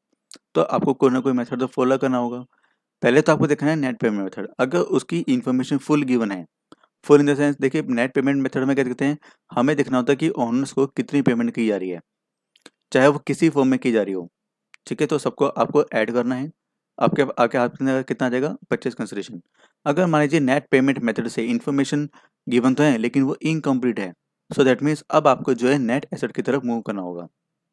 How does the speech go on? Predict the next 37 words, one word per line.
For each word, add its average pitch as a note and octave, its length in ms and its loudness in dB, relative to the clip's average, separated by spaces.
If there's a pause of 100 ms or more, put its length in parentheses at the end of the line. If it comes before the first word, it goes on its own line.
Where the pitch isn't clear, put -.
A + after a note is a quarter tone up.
(760)
राइट? C3 220 -6 (540)
तो C#3 80 -2
देखिए, E3 280 -4
अगर D3 280 2
इस D#3 180 -2
क्वेश्चन D3+ 300 -2
की C#3+ 60 0
बात C#3 260 2
करें, C3+ 160 0
तो D3 80 -6
इस D3 180 -6
क्वेश्चन C#3 260 -2
में C#3 100 -2
आप C#3 260 -4
नेट C3+ 200 -4
पेमेंट B2+ 300 -2
मेथड C3 340 -4
ईजीली D#3 320 -2
कर C#3+ 120 0
सकते C3 260 -6
हो। C3 200 -8
क्यों D3 180 -2
सर? C#3+ 180 -4 (600)
आप D3 120 2
सीधे, D#3 260 -2
सीधे D3 300 -4
बात D3 100 0
देखो, D#3 380 -4
आपको, D3+ 220 -2 (340)
अ, B2+ 260 0
फर्स्ट D#3 500 -2
and C#3 160 -2
सेकंड, C3 380 -6
थर्ड C#3 160 2
पॉइंट B2 260 -4
में C3 200 -4
आपको C#3 400 -4